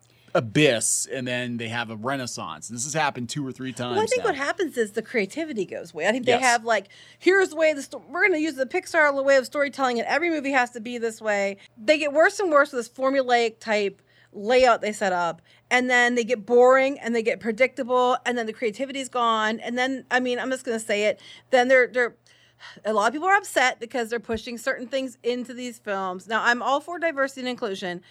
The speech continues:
Speaker 2: I think there's a way to do it properly, and there's a way to do it where you just, like, look like you're slapping them over the side, you know, upside the head with it,
Speaker 1: Yeah.
Speaker 2: and then you just turn people off. Even if it was a good movie, which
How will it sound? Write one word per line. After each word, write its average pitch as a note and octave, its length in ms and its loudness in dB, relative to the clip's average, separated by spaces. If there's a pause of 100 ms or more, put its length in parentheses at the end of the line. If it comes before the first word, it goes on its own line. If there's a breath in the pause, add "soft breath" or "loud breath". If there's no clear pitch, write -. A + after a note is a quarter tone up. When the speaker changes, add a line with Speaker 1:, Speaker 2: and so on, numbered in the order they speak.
(280 loud breath)
Speaker 2:
I A3 80 -2
think C4 160 -2
there's B3+ 140 -4
a B3+ 40 -4
way A#3+ 160 2
to B3 80 -4
do A#3 140 -2
it A3+ 100 0
properly, A3+ 540 2
and C#4 80 -2
there's A3+ 140 -6
a A#3 60 -6
way A3 200 -4
to G#3+ 120 -4
do G#3 220 0
it F3+ 140 2
where G3 240 4
you G3 140 -4
just, G3+ 240 -6
like, F#3+ 220 -2
look A3 160 -8
like G#3+ 100 -8
you're G3 80 -8
slapping G#3 400 0
them G3+ 40 -6
over F3 100 -10
the F3 40 -12
side, G3 280 0
you A3 60 -6
know, G#3+ 60 -2
upside F#3+ 220 -4
the F3+ 60 -6
head A#3 160 -2
with G3+ 200 -4
it, F3 180 -6
Speaker 1:
Yeah. G2 140 -10 (260 loud breath)
Speaker 2:
and A#3+ 140 2
then A#3+ 100 0
you B3 80 -8
just B3 140 -14
turn G#3 200 0
people F#3 200 -6
off. A3 420 -2
Even C4+ 140 -2
if C#4 60 2
it A#3+ 80 -4
was A#3+ 120 -2
a A#3+ 60 -6
good G#3+ 180 -2
movie, G#3+ 560 -2
which G3 160 -6